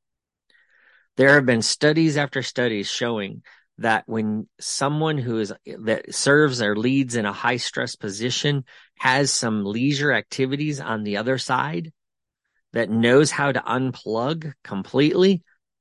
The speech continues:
lowers their stress dramatically. You know,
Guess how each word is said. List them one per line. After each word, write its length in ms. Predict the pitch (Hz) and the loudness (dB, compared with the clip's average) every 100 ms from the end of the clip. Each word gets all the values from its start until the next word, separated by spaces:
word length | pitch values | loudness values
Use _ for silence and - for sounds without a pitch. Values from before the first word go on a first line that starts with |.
| _ _ _ _ | _ _ _ _
lowers 720 | 107 104 120 131 151 160 147 - | -4 4 6 8 6 4 0 -4
their 220 | 110 101 | -2 -2
stress 560 | - - 123 123 - | -4 -6 -4 -4 -6
dramatically. 960 | - 117 104 104 104 101 101 - - - _ _ _ _ _ _ _ _ _ _ _ _ _ _ _ _ _ _ _ _ _ | -6 -6 -4 -4 -4 -6 -8 -12 -12 -14 _ _ _ _ _ _ _ _ _ _ _ _ _ _ _ _ _ _ _ _ _
You 80 | 113 | 0
know, 160 | 107 | 2